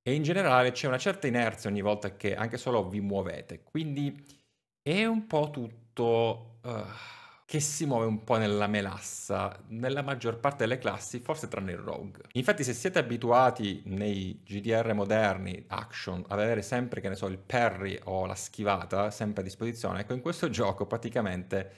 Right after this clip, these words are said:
la schivata attiva ce l'avete solamente con il ladro, o il parry attivo praticamente solo con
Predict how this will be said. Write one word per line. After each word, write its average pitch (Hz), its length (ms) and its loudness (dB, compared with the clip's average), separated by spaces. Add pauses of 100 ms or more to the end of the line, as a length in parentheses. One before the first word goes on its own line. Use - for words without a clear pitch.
(440)
la 107 180 0
schivata 92 760 0
attiva 95 420 -4
ce 98 120 -8
l'avete 92 260 -2
solamente 98 480 -4
con 92 100 -4
il 101 120 -4
ladro, 104 640 -4 (360)
o 110 120 2
il 104 140 -2
parry 107 320 0
attivo 113 580 0
praticamente 107 500 -2
solo 98 300 -2
con 104 360 0